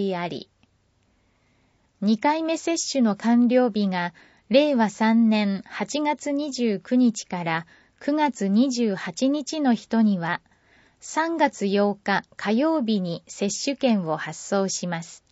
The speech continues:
到着には発送日から数日かかります。接種券が届き次第、接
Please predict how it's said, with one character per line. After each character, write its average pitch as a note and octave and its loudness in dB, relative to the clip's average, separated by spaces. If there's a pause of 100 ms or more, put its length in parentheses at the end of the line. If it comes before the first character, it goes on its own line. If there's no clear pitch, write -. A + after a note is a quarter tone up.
(920)
到 D4 4
着 D4 0
に C#4+ 0
は G#3+ 2
発 F#3+ -6
送 E4 0
日 C4 -2
か G3 -2
ら D#3+ -6
数 A#3+ 0
日 A#3+ -6
か A3 -6
か G#3+ 0
り G3+ 0
ま F#3 -4
す。 - -18 (880)
接 A#3+ 0 (120)
種 D#4+ -2
券 B3+ 2
が F3 -2
届 B3 -2
き B3+ -6
次 C4+ -4
第、 F#3 -2 (120)
接 - -4